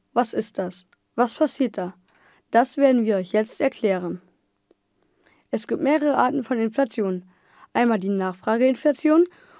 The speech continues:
und die geldmengengetriebene Inflation. Los geht's. Bei der Nachfrageinflation ist, wenn viele Kunden ein Produkt wollen, aber die Firma nicht so viel herstellen kann,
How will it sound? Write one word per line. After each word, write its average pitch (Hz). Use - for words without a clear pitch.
und 302
die 277
geldmengengetriebene 202
Inflation. 190
Los 214
geht's. -
Bei 220
der 208
Nachfrageinflation 302
ist, 359
wenn 220
viele 294
Kunden 277
ein 269
Produkt 277
wollen, 226
aber 240
die 214
Firma 277
nicht 254
so 269
viel 226
herstellen 226
kann, 185